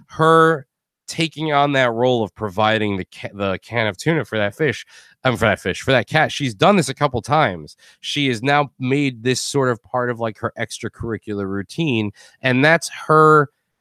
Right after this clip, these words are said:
trying to coax this thing. I think her plan eventually was to bring it in and keep it as a pet. Uh, that's,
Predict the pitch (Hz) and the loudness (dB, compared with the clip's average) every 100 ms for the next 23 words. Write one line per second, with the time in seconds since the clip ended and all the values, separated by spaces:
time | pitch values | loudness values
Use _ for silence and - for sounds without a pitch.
0 | _ - - 151 143 - 143 - - 143 | _ -4 2 4 2 -2 -8 -10 0 0
1 | - - 131 131 - 139 127 127 - 151 | 0 -6 -4 -4 -4 -4 0 -2 0 -2
2 | 185 _ _ _ - - 135 - 139 156 | -2 _ _ _ -12 -2 -2 0 2 4
3 | 151 113 143 175 131 127 127 - 117 98 | 2 2 -2 0 -2 -2 -2 -4 -10 -14
4 | _ 107 120 127 110 131 113 98 - 127 | _ -6 -2 0 0 0 -2 -4 -8 -8
5 | 135 104 87 80 165 170 135 _ - 101 | -6 -6 -6 -4 -2 -2 -4 _ -12 -10
6 | 98 139 - | 0 0 0